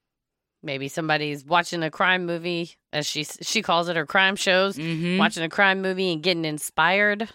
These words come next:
Speaker 1: somehow.
Speaker 2: Perhaps, yeah.
Speaker 1: Something like that. But, uh, we've got, gotten quite a response from this. A lot of folks saying, "I need part two right now."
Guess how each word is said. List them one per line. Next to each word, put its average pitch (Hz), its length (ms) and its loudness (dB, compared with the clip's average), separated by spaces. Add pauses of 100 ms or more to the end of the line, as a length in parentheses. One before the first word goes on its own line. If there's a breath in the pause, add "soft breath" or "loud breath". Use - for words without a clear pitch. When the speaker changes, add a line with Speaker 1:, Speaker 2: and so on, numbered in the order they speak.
Speaker 1:
somehow. 214 680 -2
Speaker 2:
Perhaps, 156 640 0
yeah. 170 320 0 (520 soft breath)
Speaker 1:
Something 226 220 0
like 214 200 2
that. 220 320 4
But, 175 400 6
uh, 180 260 4
we've 196 160 -2
got, 208 480 2
gotten 196 260 4
quite 254 280 4
a 254 60 2
response 208 540 0
from 190 140 -2
this. 185 340 -2 (220)
A - 80 0
lot 175 180 4
of 170 80 -4
folks 175 220 -2
saying, 170 260 0
"I 160 80 -2
need 165 180 -4
part 175 200 0
two 170 180 -4
right 151 200 0
now." 156 340 -2